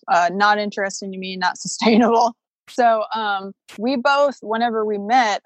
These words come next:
um, there found some land with a spring on it. Um, always had a dream to go ahead and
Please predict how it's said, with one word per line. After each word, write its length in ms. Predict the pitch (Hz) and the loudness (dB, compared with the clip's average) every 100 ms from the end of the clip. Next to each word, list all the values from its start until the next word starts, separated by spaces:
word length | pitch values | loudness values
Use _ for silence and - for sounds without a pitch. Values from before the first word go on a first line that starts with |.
| 202 | 0
um, 400 | 196 185 185 - _ _ - - 202 | 0 0 -4 -12 _ _ -20 -16 -10
there 540 | 190 214 208 196 - - - - | 0 4 4 4 0 -6 -20 0
found 300 | 214 214 208 | 2 2 0
some 160 | 208 | -2
land 500 | 190 185 202 208 196 | 0 0 2 0 -2
with 120 | 180 - | -4 -4
a 80 | |
spring 500 | - - - 220 226 | -6 -8 -2 0 2
on 180 | 156 151 | 2 0
it. 140 | 156 - | -2 0
Um, 400 | 202 180 170 175 190 - | 4 4 2 -4 -12 2
always 340 | 190 196 190 - | 4 4 2 2
had 180 | 185 180 | 2 4
a 120 | 180 175 - | -2 -4 -6
dream 460 | 190 190 185 185 | -6 -4 -4 -6
to 120 | - 185 | -2 4
go 100 | 180 | 4
ahead 260 | 185 180 | 4 0
and 200 | 170 165 | -2 -12